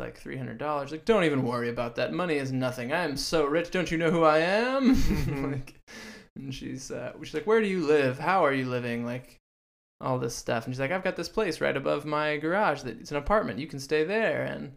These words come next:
Speaker 2: Mm-hmm.
Speaker 1: um, yada, yada, yada. And he's like, "You know, I should take this home and read this at home." And she's like, "Nope, you're gonna go to that apartment right now and read."
Speaker 2: Yeah. Um, and he's like,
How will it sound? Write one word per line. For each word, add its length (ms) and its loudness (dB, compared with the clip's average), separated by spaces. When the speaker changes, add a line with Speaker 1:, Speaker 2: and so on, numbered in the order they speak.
Speaker 2:
Mm-hmm. 400 -6
Speaker 1:
um, 720 -8
yada, 260 -6
yada, 200 -2
yada. 420 -4
And 100 -4
he's 200 -6
like, 360 -6
"You 120 -4
know, 160 0
I 200 -2
should 200 -8
take 220 0
this 220 -4
home 600 -4
and 260 -4
read 220 -6
this 240 -6
at 100 -10
home." 400 -8
And 140 -12
she's 180 -14
like, 140 -10
"Nope, 520 0
you're 140 -6
gonna 160 -4
go 140 -4
to 80 -2
that 120 -6
apartment 380 -4
right 180 -4
now 160 -10
and 140 -12
read." 240 -12
Speaker 2:
Yeah. 300 -6
Um, 360 -4
and 300 -2
he's 260 -6
like, 260 -4